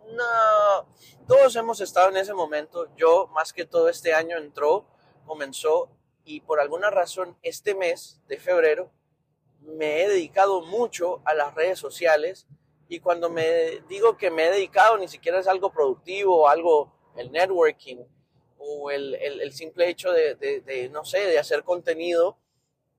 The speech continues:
nada, no lo he hecho, no he estado en eso, simplemente he estado scrolling up, scrolling down,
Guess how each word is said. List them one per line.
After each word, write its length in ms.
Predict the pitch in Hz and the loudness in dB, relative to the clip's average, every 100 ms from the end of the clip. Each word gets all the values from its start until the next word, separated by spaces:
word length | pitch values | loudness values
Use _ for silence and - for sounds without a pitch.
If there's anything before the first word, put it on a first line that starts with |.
| _ _ _ _ _ _ _ - _ _ _ | _ _ _ _ _ _ _ -20 _ _ _
nada, 280 | 196 220 131 | 0 0 0
no 180 | - 147 | -6 -4
lo 100 | 143 | 0
he 140 | 156 | 0
hecho, 280 | 214 - 202 - _ - - - _ - | 0 -4 -10 -14 _ -20 -20 -20 _ -12
no 100 | 143 | -10
he 20 | |
estado 240 | - 151 | 0 2
en 100 | 170 | 2
eso, 280 | 196 196 185 | 0 -2 -6
simplemente 640 | - 185 185 185 196 - 180 | -6 -4 -2 -2 -2 -4 -6
he 20 | |
estado 340 | - 160 165 | 2 4 4
scrolling 480 | 170 - 175 190 196 | 2 0 2 2 2
up, 240 | 190 190 | 2 2
scrolling 440 | 165 - 160 170 185 | -6 -6 -4 -4 2
down, 360 | 170 170 202 | 2 2 -2